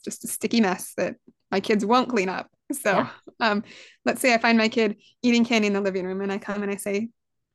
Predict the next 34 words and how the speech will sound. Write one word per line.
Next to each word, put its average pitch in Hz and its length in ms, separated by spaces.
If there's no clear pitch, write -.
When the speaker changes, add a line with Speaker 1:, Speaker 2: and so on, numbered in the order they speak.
Speaker 1:
"Hey, 233 320
what 220 140
are 247 40
you 294 100
doing?" 208 280
And 208 100
my 202 100
kid 208 200
looks 208 200
at 220 60
me 247 120
and 202 100
they 202 80
dump 233 240
their 240 100
candy 208 300
on 190 80
the 180 60
floor. - 320
Let's 233 160
say 226 140
that 208 180
happens. - 500
Um, 202 520
if 214 260
I, 208 540
and 220 120
let's 208 180
say 226 280
I 214 300
start 214 340
screaming 233 360
at - 140
them, 226 220